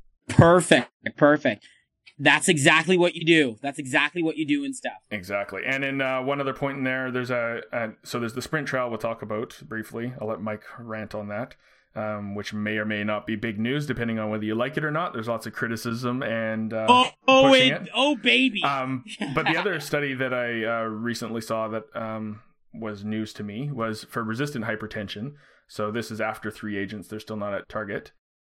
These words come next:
Speaker 1: Is that that denervation? Are you about to mentioning par-, sympathetic denervation?
Speaker 2: No, no, no, no. Uh, spironolactone has good evidence as the
Speaker 1: Yes.
Speaker 2: fourth agent.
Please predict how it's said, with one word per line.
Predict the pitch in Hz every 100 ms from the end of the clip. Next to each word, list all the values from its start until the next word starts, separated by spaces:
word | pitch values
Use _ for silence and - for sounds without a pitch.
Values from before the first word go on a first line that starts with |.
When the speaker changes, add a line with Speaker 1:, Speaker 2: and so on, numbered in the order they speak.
| -
Speaker 1:
Is | 165
that | 226
that | 220
denervation? | 143 202 220 196 202 214 - 247
Are | 220 226
you | 277
about | 302 285
to | 254
mentioning | 240 226 254 247 214 - -
par-, | 233 -
sympathetic | - 247 247 240 233 214 220 196
denervation? | 208 214 220 202 185 185 196 220
Speaker 2:
No, | 196 262
no, | 262
no, | 262 254
no. | 214 131
Uh, | 120 151
spironolactone | 147 - 196 202 180 190 208 147 104 90 _ _ -
has | 147 127
good | 147 151
evidence | 131 135 135
as | -
the | 294
Speaker 1:
Yes. | 349
Speaker 2:
fourth | 147 135 143
agent. | 151 117 90